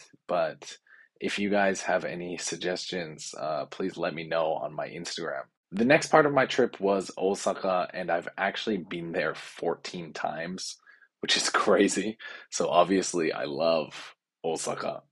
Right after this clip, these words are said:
もう十四回目はすごいよね。 'Cause I've only spent about three or four years in Japan, so fourteen times is a lot.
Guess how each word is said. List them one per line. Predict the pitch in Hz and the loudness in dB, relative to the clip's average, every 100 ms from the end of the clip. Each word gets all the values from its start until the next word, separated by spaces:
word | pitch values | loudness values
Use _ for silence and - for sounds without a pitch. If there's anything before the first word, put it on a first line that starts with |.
| _ | _
も | - - | -14 -14
う | - | -6
十 | - 92 120 | -4 -2 -2
四 | 151 175 175 | -4 -6 -8
回 | - - | -4 -2
目 | 170 165 | -2 -6
は | - | -6
す | - - - | -10 -10 -10
ご | 175 | -10
い | |
よ | 64 | -10
ね。 | - - - - - - _ _ _ | -14 -20 -20 -20 -20 -20 _ _ _
'Cause | - 95 - | -2 -2 -2
I've | - 92 123 | -2 0 0
only | 196 | 0
spent | - - 107 98 78 - | -2 0 0 0 -4 -8
about | 80 92 80 - | 0 2 0 -6
three | - 107 | 0 4
or | 120 | 4
four | - 92 90 | 4 2 2
years | 90 90 85 | 4 0 -2
in | 80 | -8
Japan, | - 95 92 78 | -4 0 0 0
so | - 87 73 - - - - - _ - | -6 -2 -2 -4 -16 -20 -20 -20 _ -10
fourteen | - 95 - 131 | -4 -4 -2 -4
times | 113 110 85 80 | -2 -2 -2 -8
is | - | -8
a | |
lot. | 143 98 85 - | -2 0 0 -4